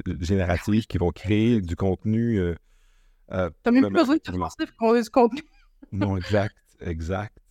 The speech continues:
Speaker 1: Euh, mais c'est super intéressant. Euh, j'ai comme plein de questions à ce sujet-là.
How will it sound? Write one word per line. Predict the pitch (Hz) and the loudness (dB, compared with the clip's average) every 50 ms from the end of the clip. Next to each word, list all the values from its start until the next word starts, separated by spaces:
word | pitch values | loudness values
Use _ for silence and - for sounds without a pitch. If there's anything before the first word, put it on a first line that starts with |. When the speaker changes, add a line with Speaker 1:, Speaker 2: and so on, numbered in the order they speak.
| _ _ _ _ _ _ _ - _ _ _ - - | _ _ _ _ _ _ _ -20 _ _ _ -12 -4
Speaker 1:
Euh, | - 95 95 92 90 | -2 0 0 2 2
mais | 90 90 95 - 104 98 | 0 -2 -2 0 -2 -2
c'est | 92 110 | -2 -2
super | 101 - 196 226 | 0 0 2 0
intéressant. | 208 - 131 104 95 87 - - 143 170 214 220 - _ - - | 0 0 0 0 0 0 0 -2 -4 -4 -4 -6 -8 _ -6 -2
Euh, | 98 92 92 - | -2 -2 -2 -2
j'ai | - 90 101 - | -2 -4 -2 0
comme | - 117 110 95 | 2 2 0 2
plein | - 131 143 175 233 | 2 2 2 2 0
de | 214 | -2
questions | - - 101 87 - - - 123 147 180 175 - | -4 -4 -4 -4 -4 -6 -6 -4 -4 -4 -6 -6
à | - 90 | -8 -8
ce | - - - | -8 -10 -16
sujet-là. | - - 107 92 87 98 90 85 90 101 143 | -12 -8 -4 -2 0 2 2 2 0 -2 -2